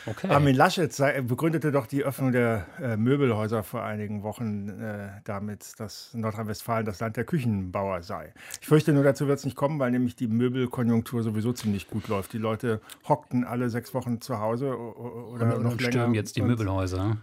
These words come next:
Speaker 2: stürmen jetzt die Möbelhäuser,
Speaker 1: Na gut, aber
Speaker 2: ja.
Speaker 1: noch ist, äh, sind nicht alle Messen gesungen. Ähm, der Koalitionsausschuss sitzt beisammen und verhandelt noch. Das ist eben so eine lange Liste, dass man gestern nicht fertig wurde. Ob man heute fertig wird, mal sehen. Auf jeden Fall ist es eines der Themen dieses Tages, die wir hier sortieren.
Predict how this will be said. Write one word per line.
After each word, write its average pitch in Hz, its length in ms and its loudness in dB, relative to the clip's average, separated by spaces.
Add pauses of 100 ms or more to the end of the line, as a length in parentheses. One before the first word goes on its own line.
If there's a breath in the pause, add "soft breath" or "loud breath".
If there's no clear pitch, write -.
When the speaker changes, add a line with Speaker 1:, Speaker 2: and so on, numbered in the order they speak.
Speaker 2:
stürmen 123 300 -2
jetzt 123 180 -2
die - 20 -2
Möbelhäuser, 110 420 -2
Speaker 1:
Na 135 120 2
gut, 165 180 2
aber 120 160 4
Speaker 2:
ja. - 60 -2
Speaker 1:
noch 147 180 2
ist, - 260 -6
äh, 127 140 -2
sind 131 160 2
nicht 143 160 0
alle 127 140 2
Messen 123 260 4
gesungen. 113 460 2
Ähm, 123 240 2
der 120 80 0
Koalitionsausschuss 123 880 -2
sitzt - 300 -4
beisammen 110 680 0
und 113 220 -2
verhandelt 117 580 0
noch. 139 160 0
Das 110 160 -4
ist 113 100 -2
eben 113 180 0
so 107 140 2
eine 110 160 2
lange 104 220 2
Liste, 110 260 -2
dass 104 160 -2
man 104 100 2
gestern 110 300 0
nicht 110 140 0
fertig 107 300 -2
wurde. 107 220 -2 (340)
Ob - 140 -4
man 107 140 2
heute 107 220 0
fertig 101 300 -4
wird, 104 160 -4
mal 98 340 2 (140)
sehen. 101 540 2
Auf 107 160 -2
jeden 117 160 0
Fall 113 160 -2
ist 101 120 -6
es 104 100 0
eines 110 340 2
der 113 160 0
Themen 120 240 2
dieses 104 300 0
Tages, 127 400 -2
die 120 140 -2
wir 113 60 0
hier 110 140 2
sortieren. 127 540 -2